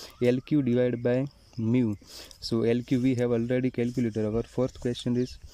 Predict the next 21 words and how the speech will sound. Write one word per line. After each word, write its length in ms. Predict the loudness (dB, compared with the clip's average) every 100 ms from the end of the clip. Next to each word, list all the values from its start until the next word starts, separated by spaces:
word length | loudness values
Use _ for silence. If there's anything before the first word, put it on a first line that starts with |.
| -20 -20 -20 -20 -10 0
L 160 | 0 2
Q 160 | 0 2
we 200 | 2 2
already 360 | 2 2 0
calculated 720 | 0 0 0 0 0 -2 -2
two 100 | -2 0
point 300 | 0 0 -2 -8 -8
twenty-five 600 | -4 -2 -2 -2 -2 -4 -8 -14 -16 -10 -4
and 320 | -2 0 -4 -8 -14 -20 -20 -20 -20 -8 0
divide 360 | 2 4 2
by 140 | 2 4
mu 280 | 4 4 2
we 180 | 2 0
have 200 | -2 -2
to 100 | -4
do. 200 | -2 -4
So 260 | -2 -2 0
what 220 | 0 0
is 160 | -2 0
mu? 340 | 0 0 -2 -6 -20
Sorry, 540 | -16 -2 0 2